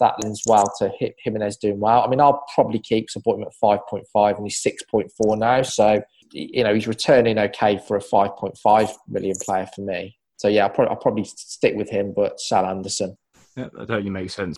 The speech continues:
Speaker 2: The same with Anderson. I mean, you saw that, um, you know, Arnautovic went off after nineteen minutes, but David Gold has since tweeted to say that he's, he's fine and okay. So it, it just seemed like it was a precautionary move, very unorthodox one from, uh, f-, from Pellegrini.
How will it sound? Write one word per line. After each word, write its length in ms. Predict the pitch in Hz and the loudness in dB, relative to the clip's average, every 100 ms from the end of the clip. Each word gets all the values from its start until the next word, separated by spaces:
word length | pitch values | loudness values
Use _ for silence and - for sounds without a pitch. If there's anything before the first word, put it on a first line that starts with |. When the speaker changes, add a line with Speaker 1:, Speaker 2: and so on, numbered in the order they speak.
| - | -10
Speaker 2:
The 240 | - 185 | -6 -4
same 220 | - 190 | -2 0
with 100 | 143 | 2
Anderson. 400 | 123 120 117 - | 2 2 0 2
I 20 | |
mean, 220 | 120 117 110 | 4 4 4
you 100 | 120 | 2
saw 360 | - 131 120 | 2 2 2
that, 320 | 95 101 90 | 4 2 2
um, 340 | 95 101 98 92 | 0 0 0 0
you 140 | 113 | 0
know, 80 | 92 | 0
Arnautovic 500 | 85 104 101 101 95 | 0 2 2 2 -2
went 140 | 107 107 | 0 0
off 160 | 104 | 0
after 240 | 101 95 101 | 0 0 2
nineteen 420 | 98 92 - 101 | 2 2 2 2
minutes, 300 | 98 95 104 | 2 0 -4
but 120 | - | -2
David 300 | 98 101 90 | 0 0 0
Gold 300 | 110 98 95 | 2 4 2
has 140 | 87 | 0
since 240 | - 98 - | 0 0 0
tweeted 420 | - 101 - 87 | 2 2 0 -6
to 80 | 104 | -2
say 260 | - 95 90 | 2 4 2
that 140 | 87 | 2
he's, 180 | 92 90 | 0 0
he's 340 | 98 95 95 | -2 -2 -2
fine 360 | - 104 92 95 | 2 4 4 2
and 120 | 92 | 0
okay. 500 | 90 87 104 92 92 | 0 0 0 2 2
So 220 | - 95 | 2 2
it, 120 | 92 - - - - | 0 -2 -12 -12 0
it 260 | - 117 123 | 4 6 6
just 120 | 117 | 4
seemed 140 | - 110 | 4 4
like 160 | 98 | 4
it 60 | - | 2
was 80 | 92 | -2
a 20 | |
precautionary 640 | - - 123 107 - 101 | -2 4 4 4 4 4
move, 260 | 101 98 90 | 4 4 4
very 180 | 110 104 | 4 6
unorthodox 520 | 107 120 - 85 - | 6 4 4 0 0
one 220 | 95 92 | -2 -2
from, 240 | 80 95 92 | -2 0 2
uh, 260 | 92 92 | 4 2
f-, 320 | 98 - 110 | 0 -2 -2
from 140 | - 104 | 0 2
Pellegrini. 680 | 104 98 107 101 - 117 | 4 4 4 2 2 0